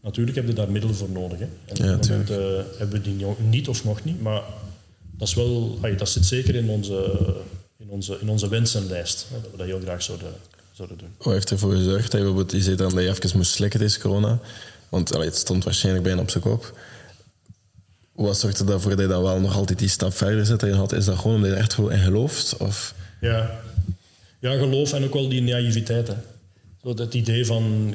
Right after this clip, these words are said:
Speaker 1: "Kom, ik, ik wil de wereld verbeteren en, eh, we gaan dat samen doen en we gaan er wel, dat, dat gaat wel lukken." Nu, tegelijkertijd, zonder, eh, de medeoprichter Hans, Hans Verrijken, eh, schitterende kerel, eh, had mij dat nooit gelukt.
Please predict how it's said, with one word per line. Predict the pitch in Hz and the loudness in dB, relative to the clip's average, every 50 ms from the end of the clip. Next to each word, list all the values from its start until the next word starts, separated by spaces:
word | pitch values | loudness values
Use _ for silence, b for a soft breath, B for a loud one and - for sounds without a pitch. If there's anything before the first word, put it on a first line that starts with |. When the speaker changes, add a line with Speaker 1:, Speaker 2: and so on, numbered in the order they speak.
| - | -6
Speaker 1:
"Kom, | - 131 123 117 113 110 | -6 -4 -4 -2 -2 -4
ik, | 107 107 | -6 -8
ik | - - - 110 | -12 -14 -14 -8
wil | - 113 110 | -4 -4 -2
de | 101 | -2
wereld | 104 101 107 113 117 113 | 0 -2 -2 -2 -2 -2
verbeteren | - 120 101 110 113 120 117 117 120 110 | -2 -2 0 0 0 0 0 -2 -2 0
en, | 107 110 | 0 -2
eh, | 107 104 104 104 104 104 104 104 | 0 0 0 -2 -2 -2 -4 -4
we | 104 104 | -6 -4
gaan | 90 110 104 | -2 -2 -2
dat | 101 98 - | -2 -2 -2
samen | - 110 107 110 110 104 | -2 -2 -2 -2 -2 0
doen | 110 120 117 113 | 0 0 0 0
en | 113 101 | -2 -2
we | 101 101 | -4 -2
gaan | 98 98 98 | -4 -4 -4
er | 101 98 | -4 -4
wel, | 101 98 95 - | -4 -6 -6 -8
dat, | - 101 104 101 | -10 -8 -8 -8
dat | 101 101 | -8 -8
gaat | - - 104 95 | -6 -6 -4 -4
wel | 98 95 | -2 -2
lukken." | 98 104 107 131 120 - - - _ b b b b b b b b b b b b b _ _ | -2 -2 -2 -4 -6 -8 -14 -20 _ b b b b b b b b b b b b b _ _
Nu, | 123 | -2
tegelijkertijd, | 117 123 127 120 120 123 127 107 120 104 143 147 143 143 - - - - - - | 0 2 2 2 2 2 0 0 -2 -2 -2 -2 -2 -4 -8 -12 -16 -18 -14 -6
zonder, | 117 - 127 127 135 139 131 | -2 0 0 2 2 2 0
eh, | - - - - 117 120 117 113 110 110 110 110 107 | -2 -8 -8 -10 -6 -4 -2 -2 0 0 -2 -2 -2
de | 110 107 | 0 0
medeoprichter | 110 120 127 131 135 131 127 123 113 - 98 | 0 0 0 0 -2 -2 -2 -4 -4 -4 -4
Hans, | 87 101 117 143 139 - - | -2 -2 -2 -2 -2 -2 -2
Hans | - 107 113 110 - | -2 -2 -2 -2 0
Verrijken, | - 110 104 104 107 113 - 131 135 139 - | -2 -2 -2 0 -2 -2 -4 -8 -10 -10 -10
eh, | 120 101 98 95 - | -8 -8 -8 -10 -8
schitterende | - - - - - - 147 143 151 131 120 113 110 | -6 -2 -2 -2 0 -2 -2 -2 -2 -2 -2 -2 -2
kerel, | - 110 110 110 120 139 - - - _ b b b b b b b b b b b b _ _ | -2 -4 -4 -4 -4 -6 -10 -14 -20 _ b b b b b b b b b b b b _ _
eh, | 113 101 101 98 | -6 -6 -4 -2
had | 98 120 110 | -2 -2 -2
mij | 117 117 | 0 0
dat | 113 110 107 | 0 0 2
nooit | 104 117 120 113 | 2 2 0 0
gelukt. | - 107 98 98 98 - - - | -2 -4 -6 -6 -6 -10 -12 -12